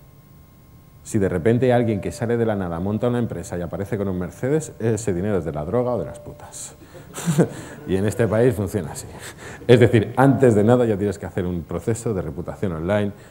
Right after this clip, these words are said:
para intentar llegar a un punto neutro y que la gente empiece a escucharte. Es decir, es así. Entonces, el engagement, os digo, es tanto la animadversión, es decir, ahora, por ejemplo,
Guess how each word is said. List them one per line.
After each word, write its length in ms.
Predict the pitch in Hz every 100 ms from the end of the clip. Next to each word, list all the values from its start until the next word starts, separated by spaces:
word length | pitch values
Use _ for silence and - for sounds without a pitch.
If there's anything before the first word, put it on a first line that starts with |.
| - -
para 140 | 95
intentar 380 | 90 101 101 127
llegar 220 | 120 117
a 40 |
un 100 | 101
punto 280 | 107 101 92
neutro 460 | 104 117 123 131 139 - - -
y 180 | 131 120
que 100 | 117
la 120 | 104
gente 240 | 147 143
empiece 240 | 113 104 92
a 20 |
escucharte. 500 | - - 76 - - - - - - -
Es 60 | -
decir, 160 | 90 - -
es 160 | 123 107
así. 260 | - 170 - - - - - - - - - - - - - - - - -
Entonces, 280 | 95 104 -
el 100 | 98
engagement, 420 | 92 117 123 147
os 100 | 113
digo, 300 | 139 113 80 -
es 160 | 101
tanto 520 | - 98 92 95 90 - - - -
la 180 | 98
animadversión, 840 | 95 92 92 87 90 87 - 156 170 214
es 120 | 196
decir, 220 | 90 98
ahora, 180 | 123 156
por 100 | 151
ejemplo, 440 | 143 98 85 80